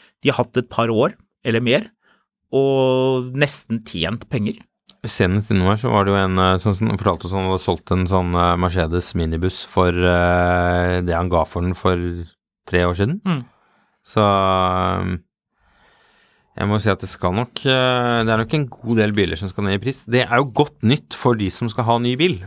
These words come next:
Speaker 1: Mm.
Speaker 2: Eh, blant annet deg som skal ha en, ser jeg nå, tjue sytten Renault Grand Scenic.
Speaker 1: Mm.
Speaker 2: Eh, det er ikke
Speaker 1: Er det
Speaker 2: så veldig
Speaker 1: deg?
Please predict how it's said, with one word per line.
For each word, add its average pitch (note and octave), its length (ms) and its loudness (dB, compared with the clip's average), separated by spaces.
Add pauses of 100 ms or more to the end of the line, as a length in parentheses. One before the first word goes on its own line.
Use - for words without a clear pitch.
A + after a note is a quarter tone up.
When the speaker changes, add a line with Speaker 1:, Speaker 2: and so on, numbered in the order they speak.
(100)
Speaker 1:
Mm. C#3 160 -2
Speaker 2:
Eh, A2+ 240 4
blant A#2+ 180 0
annet A2 160 2
deg F#2+ 160 2
som A2 140 -4
skal G#2+ 160 -2
ha F#2+ 240 2
en, G2+ 160 -2
ser G2 200 0
jeg G2 100 2
nå, G2+ 100 0
tjue G2 300 -2
sytten F#2 500 -4
Renault F2+ 320 0
Grand F2 220 0
Scenic. - 420 -6 (140)
Speaker 1:
Mm. A2 160 -2 (640)
Speaker 2:
Eh, - 160 -12
det - 140 -2
er - 20 -2
ikke - 140 -2
Speaker 1:
Er B2+ 40 0
det A#2+ 120 0
Speaker 2:
så - 20 2
veldig - 0 -
Speaker 1:
deg? D3 300 2